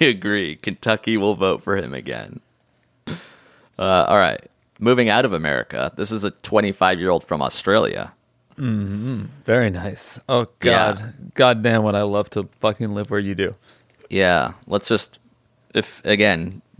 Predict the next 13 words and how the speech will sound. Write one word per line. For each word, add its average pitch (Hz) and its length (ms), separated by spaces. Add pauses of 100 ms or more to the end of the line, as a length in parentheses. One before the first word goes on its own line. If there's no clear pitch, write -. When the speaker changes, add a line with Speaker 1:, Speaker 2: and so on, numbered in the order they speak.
(160)
Speaker 1:
Trump 110 300
wins, 98 400
we're 101 180
outta 90 220
here. 85 440
No 101 120
more 92 160
podcasts, - 920
and 87 200
we'll 82 100
be 80 380
Australian, 78 1000
um, 64 520